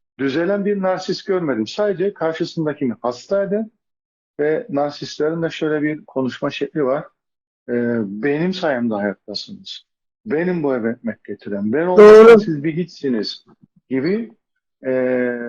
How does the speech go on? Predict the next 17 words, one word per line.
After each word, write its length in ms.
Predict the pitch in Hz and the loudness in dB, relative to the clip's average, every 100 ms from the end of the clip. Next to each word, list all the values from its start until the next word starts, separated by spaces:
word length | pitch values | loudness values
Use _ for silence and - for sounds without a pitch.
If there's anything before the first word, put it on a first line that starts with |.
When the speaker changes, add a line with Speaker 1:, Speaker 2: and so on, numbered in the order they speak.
| 117 120 - - - - | -12 -18 -20 -12 -8 -4
Speaker 1:
laflar 720 | 165 139 143 - 135 147 175 | -2 -2 -2 -6 -4 -2 -2
ediyorlar 560 | 139 - 147 117 117 113 | -6 -4 -4 -2 -2 0
arkadaşlar. 600 | 107 135 117 98 165 208 - - _ _ _ _ | -2 -2 -4 -4 -4 -6 -8 -20 _ _ _ _
İki 260 | - 127 180 | -10 -6 -6
Tam 260 | 185 175 165 | -4 -4 -2
Bir 160 | 170 | -4
Tek 220 | - 190 | -4 -8
kitabında, 720 | - 165 156 131 135 165 190 - - | -6 -4 -2 -2 -2 -2 -4 -8 -6
e, 220 | 131 123 | -4 -2
bunları 400 | 123 139 139 143 | -2 0 0 -2
bir 100 | 165 | -2
açık 300 | 147 135 127 | -2 -4 -4
elimden 400 | 143 135 139 139 | -2 -2 -2 -4
geldiğince 560 | 143 143 123 113 117 175 - - _ _ - | -4 -4 -4 -4 -4 -6 -8 -14 _ _ -8
aşmaya 420 | 131 123 135 143 | -6 -6 -4 -6
çalıştım 460 | 151 131 120 - 135 | -4 -6 -6 -6 -4
ama 320 | 165 143 98 | -2 -4 -6